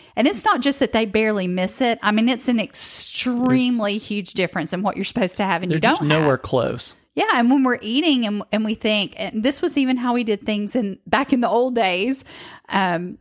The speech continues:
Speaker 1: of how we were living, just you'd have meat with almost every meal. And if it wasn't that, with us especially, it was dairy. And it would t-, be, be a huge portion of what we were eating. Cheeses, sour creams, milks, butters,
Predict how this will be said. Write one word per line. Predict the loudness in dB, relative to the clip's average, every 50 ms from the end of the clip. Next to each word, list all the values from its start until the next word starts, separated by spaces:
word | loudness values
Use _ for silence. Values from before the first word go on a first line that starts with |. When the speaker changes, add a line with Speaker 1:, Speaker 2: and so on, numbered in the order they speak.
| -4
Speaker 1:
of | -4 -2
how | 0 2 2 2
we | 2 2 0
were | 0 0 0
living, | 2 2 2 2 2 2 0 0 0 0 0 -2 0
just | 0 0 0 2 0 -2 -4 -6 -12 -20 -20 _ -2
you'd | 0 2 2 2
have | 2 0 0 -2 -2 -6 _ _ -6
meat | -4 -2 0 0 0 0 0 0 -2 _ _ _ _ -2
with | 0 2 2
almost | 2 2 2 0 -2 -2 -2
every | -2 -2 -2 -2 -2
meal. | 0 2 2 2 2 0
And | 0 -2 0
if | 0 0
it | 0 2
wasn't | 2 0 2 2 0 0 2
that, | 2 2 2 2 2
with | 0 0 -2 -2 -2
us | -2 0 0 2 0 0 -2
especially, | -2 -2 -2 0 0 0 0 0 0 0 0 0 0 0
it | 0
was | -2 -2 -2 -2 -6
dairy. | -8 -6 _ 2 2 2 4 2 2 0 -2 -4 -4
And | -2 0 0
it | 0
would | 0 -2
t-, | -2 -4 -4
be, | -2 -2 -2 -2 -4 -20 -10 -4
be | 0 2 2 2
a | 2
huge | 0 -2 -6 -6 -2 0 2 2 2 0 -2 -4
portion | -2 0 0 0 -2 -4 -8
of | -8 -6 -4 -4
what | -4 -4
we | -4 -6
were | -6 -6
eating. | -6 -8 -8 -8 -10 -12 -12 -14 -18 -20 -20 -20 -18 _
Cheeses, | -6 -2 0 0 0 2 0 0 0 0
sour | 0 2 2 0 0 -2
creams, | -4 -4 -6 -6 -4 -6 -4 -2
milks, | 0 0 0 0 -2 -4 -8 -12 -8 -2
butters, | 0 0 2 2 2 0 0 0 0 -2 -2 -4 -6